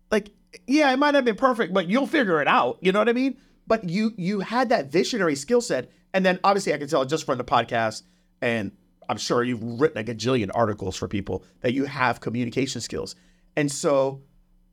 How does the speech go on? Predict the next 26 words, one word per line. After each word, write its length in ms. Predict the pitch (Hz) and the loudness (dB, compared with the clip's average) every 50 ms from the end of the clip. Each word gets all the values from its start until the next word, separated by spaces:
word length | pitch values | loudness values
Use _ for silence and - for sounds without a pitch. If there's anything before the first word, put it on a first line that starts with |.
| _ _ - | _ _ -4
I'm 160 | 151 170 196 | 0 0 0
just 160 | 220 240 - 247 | 0 0 -2 -2
assuming 440 | 202 - - - 240 247 247 214 | -2 -2 -2 -2 0 2 2 2
that 120 | 196 - - | 0 0 -2
you 80 | 185 175 | -2 0
didn't 280 | 143 226 196 180 - - - | 0 0 0 0 -4 -4 0
always 340 | - 175 233 247 262 - - | 2 4 4 2 0 -2 -2
have 200 | 175 143 113 110 | 0 -2 0 -2
those 200 | 123 120 123 - | -4 -6 -6 -6
things. 380 | - 123 123 131 180 - - _ _ - | -8 -8 -6 -6 -6 -8 -10 _ _ 0
And 160 | 190 190 190 | 0 2 2
I'm 140 | 190 190 180 | 2 0 0
saying 380 | - - 226 226 277 294 269 | -2 -2 0 2 2 4 4
that 240 | 208 147 139 139 - | 2 2 0 0 -2
because 400 | 165 156 151 - 165 147 - - - _ - | -2 -2 0 0 0 0 0 -4 -10 _ -6
as 140 | 143 139 - | -4 -4 -4
people 280 | - 220 214 214 214 202 | -4 -6 -4 0 2 2
are 140 | 160 131 127 | 2 2 2
listening, 480 | 143 185 - - 139 127 123 123 - _ _ _ _ _ _ _ - | 0 0 0 -2 -4 -4 -4 -4 -8 _ _ _ _ _ _ _ -2
I 60 | 170 | 0
want 220 | 175 180 190 180 180 | 0 2 0 0 0
them 140 | 220 226 233 | 0 0 0
to 140 | 190 - | 0 0
understand 600 | 165 160 147 143 143 - - - 127 127 - 139 143 | -2 -2 -2 -2 -4 -4 -4 -4 -4 -4 -4 -2 0
that 200 | 143 143 139 - _ _ _ _ _ _ _ _ _ _ _ _ _ _ _ _ _ _ _ - 160 156 - | 0 0 -2 -4 _ _ _ _ _ _ _ _ _ _ _ _ _ _ _ _ _ _ _ -16 -14 -12 -8
we, 320 | - 151 180 202 214 214 | -4 0 0 0 0 0